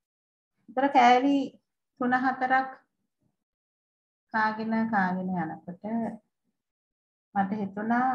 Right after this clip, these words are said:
දැන් මේ, මේ ක්‍රියාවලිය අපි දැන් නැවැත්තුවොත් මොකද වෙන්නේ? බ්‍රේක් පාරක්. දැන් තව තියෙනවා කෑලි දහයක් විතර ඉතිරි වෙලා. නමුත්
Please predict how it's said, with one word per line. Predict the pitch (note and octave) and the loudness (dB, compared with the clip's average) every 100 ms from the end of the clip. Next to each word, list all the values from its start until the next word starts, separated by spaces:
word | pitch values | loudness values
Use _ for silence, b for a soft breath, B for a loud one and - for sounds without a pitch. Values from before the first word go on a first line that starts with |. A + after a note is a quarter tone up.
| G#3+ - | -4 -6
දැන් | G3 G#3+ | -6 -6
මේ, | G3+ A3 A#3 | -6 -6 -6
මේ | A3+ B3 | -6 -8
ක්‍රියාවලිය | - A3 G#3+ A3+ B3 C4+ D4 | -6 -4 2 2 2 2 0
අපි | C#4+ C4+ B3+ | 0 -2 -4
දැන් | C#4 D#4 C#4 | -2 0 0
නැවැත්තුවොත් | G3 F#3 G#3 G#3 - E3+ D#3 | 0 0 0 -2 -6 -10 -10
මොකද | - C#3+ | -12 -14
වෙන්නේ? | C#3 C#3 - _ _ _ _ _ - | -14 -18 -20 _ _ _ _ _ -6
බ්‍රේක් | G3 A3 A3 | 0 0 -2
පාරක්. | - D#3+ C#3 D3 - C#3+ - _ _ _ _ _ _ _ _ _ _ _ _ _ _ _ | -2 -2 -2 -6 -12 -18 -18 _ _ _ _ _ _ _ _ _ _ _ _ _ _ _
දැන් | F3 F#3 F3+ F3 - - _ _ _ _ _ _ _ _ | -4 -2 -2 -4 -8 -20 _ _ _ _ _ _ _ _
තව | A3 A#3+ | 4 4
තියෙනවා | A#3+ C4+ C4+ C4+ C4+ A#3+ | 2 2 4 6 6 4
කෑලි | B3 A3 G#3 G#3 | 0 0 -2 -2
දහයක් | G3 G3 F#3+ F3+ | -2 0 0 -2
විතර | - F#3+ F#3 | -6 -6 -4
ඉතිරි | D#3+ - D3+ | -6 -6 -12
වෙලා. | D3 C#3+ G3 C4+ | -12 -12 -6 -4
නමුත් | A3+ A3 E4 | -2 -2 -4